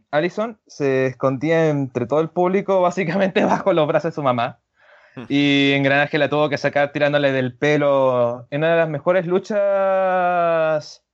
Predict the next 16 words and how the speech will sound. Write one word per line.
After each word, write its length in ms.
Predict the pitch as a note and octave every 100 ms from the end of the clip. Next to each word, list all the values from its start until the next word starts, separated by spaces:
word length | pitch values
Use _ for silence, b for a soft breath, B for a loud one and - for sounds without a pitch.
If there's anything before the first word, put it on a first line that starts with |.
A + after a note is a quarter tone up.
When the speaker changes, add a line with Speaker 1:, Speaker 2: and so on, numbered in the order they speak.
| _ _ _ _ _ _ _ _ _ _ _
Speaker 1:
eh, 420 | C#3 C#3 C3+ - _
mixtas 360 | D3 F#3 E3+ D3+
que 100 | C#3+
he 40 |
visto, 220 | C3 B2+ D3
porque 460 | D3+ - D#3 D3+ - _ _ B B
no 120 | - G3
se 160 | A3+
vende 800 | G3+ A3 G#3 A3+ G#3 G3 F3 - _
en 140 | D3+
una 80 | E3+
diferencia 600 | F3+ E3+ E3 F3 - G3
de 220 | F3 E3
condiciones, 800 | D#3 D3 C3+ - D#3 G#3 D#4 - _ _ _ _
sino 420 | _ - D#3 D#3+ -
que, 300 | G3+ F#3+